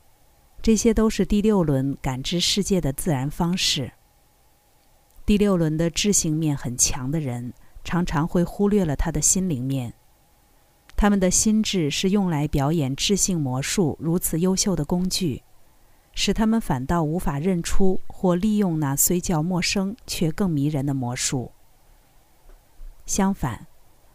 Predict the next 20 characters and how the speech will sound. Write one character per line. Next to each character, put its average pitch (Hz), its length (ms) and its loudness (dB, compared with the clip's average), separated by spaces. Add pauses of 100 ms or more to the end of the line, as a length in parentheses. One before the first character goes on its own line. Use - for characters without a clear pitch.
(200)
我 185 140 2
知 - 160 -4
道 208 140 2
有 160 160 0
一 131 160 -4
个 151 140 -2
人， 123 340 -6 (460)
他 208 120 4
第 202 140 2
六 202 220 2
轮 143 240 0
的 151 180 0
微 185 160 2
细 - 220 -2
能 135 260 -2
力 156 280 -2
强 - 280 -2
得 185 80 0
惊 196 260 -2
人， 131 360 -4